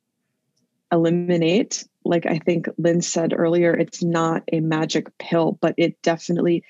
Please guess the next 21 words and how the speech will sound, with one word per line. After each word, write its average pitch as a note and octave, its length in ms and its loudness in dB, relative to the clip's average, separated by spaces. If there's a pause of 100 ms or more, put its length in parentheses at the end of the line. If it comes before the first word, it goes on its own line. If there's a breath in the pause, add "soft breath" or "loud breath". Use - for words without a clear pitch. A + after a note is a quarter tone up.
(240 loud breath)
helps - 500 -2
you E3 300 0 (680)
to G#3+ 180 6
get E3+ 360 2
through E3 300 -2
your D#3+ 220 0
day, D#3+ 600 0 (360)
get E3 180 -2
through F3 180 0
your E3 180 2
week, E3 680 2
you E3+ 140 0
know, D#3+ 220 0
so E3 340 -4
on D#3+ 120 -2
and E3 140 -2
so - 240 -2
forth. D#3+ 520 -4 (680 loud breath)
Um, D#3 420 0 (960)
I F3+ 80 0
think, - 440 0